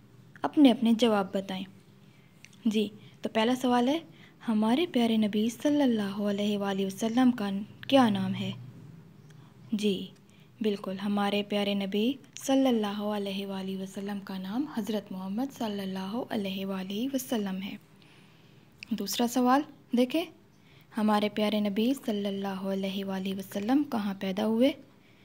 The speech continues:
इसका जवाब, हमारे प्यारे नबी सल्लल्लाहु अलैहि वसल्लम मक्का मुकरमा में पैदा हुए। सवाल नंबर तीन, हमारे प्यारे नबी सल्लल्लाहु अलैहि वसल्लम की कोई भी अच्छी आदत बताएं।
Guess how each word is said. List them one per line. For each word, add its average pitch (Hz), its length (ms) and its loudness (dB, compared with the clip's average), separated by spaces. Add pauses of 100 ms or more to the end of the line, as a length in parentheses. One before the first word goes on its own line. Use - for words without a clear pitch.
(380)
इसका - 220 -6
जवाब, 208 420 0 (560)
हमारे 202 340 0
प्यारे 196 320 -2
नबी 196 440 -2 (800)
सल्लल्लाहु 196 760 0
अलैहि 190 680 -2
वसल्लम 190 440 0
मक्का 202 340 4
मुकरमा 190 400 -4
में 247 180 6
पैदा 190 300 -6
हुए। 190 360 0 (1500)
सवाल 202 260 0
नंबर 202 240 0
तीन, 240 340 6 (840)
हमारे 202 340 2
प्यारे 202 280 -2
नबी 202 440 0 (320)
सल्लल्लाहु 220 600 2
अलैहि 202 580 -2
वसल्लम 202 420 -4
की 254 160 -2
कोई 254 360 4
भी 226 160 2
अच्छी 262 380 2
आदत 196 340 0
बताएं। 190 300 -6